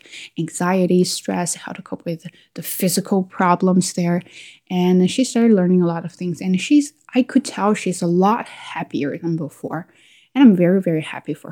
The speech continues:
her. I just wish we were not that far. But you know what? If that's good for her, she should be going, she should be sailing to where she wants to be. And now, of course,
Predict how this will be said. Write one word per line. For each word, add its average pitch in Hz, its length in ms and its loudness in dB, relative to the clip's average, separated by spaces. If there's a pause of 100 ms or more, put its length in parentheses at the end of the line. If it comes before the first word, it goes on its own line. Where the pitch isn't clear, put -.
(100)
her. - 160 -16 (100)
I 208 180 0
just 185 280 2
wish 170 400 0
we 165 140 -2
were 160 240 -2
not 160 300 -4
that 147 220 -10
far. 147 360 -6 (460)
But - 600 -6
you 262 140 4
know 277 140 8
what? 220 340 2
If 175 160 -2
that's 175 300 -6
good 190 180 -6
for 233 180 -6
her, 277 380 -2 (880)
she 185 380 0
should 226 280 4
be 202 240 4
going, 175 520 4
she 170 160 -2
should 196 160 -4
be 214 100 0
sailing 165 640 -2 (260)
to 151 320 -10
where 147 240 -12
she - 160 -12
wants 160 320 -12
to - 80 -20
be. 127 220 -18 (360)
And 135 420 -16
now, 180 360 -2
of - 180 -12 (160)
course, - 260 -4